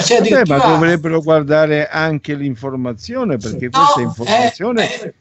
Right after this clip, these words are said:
Speaker 2: io
Speaker 1: eh, no.
Speaker 2: trovo in internet, hai
Speaker 1: Ma
Speaker 2: capito?
Speaker 1: cosa,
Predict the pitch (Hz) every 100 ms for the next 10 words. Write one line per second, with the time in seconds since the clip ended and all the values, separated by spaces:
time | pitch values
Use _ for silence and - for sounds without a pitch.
0 | _ 143 170 160 156 160 143 131 123 170
1 | 233 - 139 120 117 110 98 117 107 185
2 | 156 156 277 226 -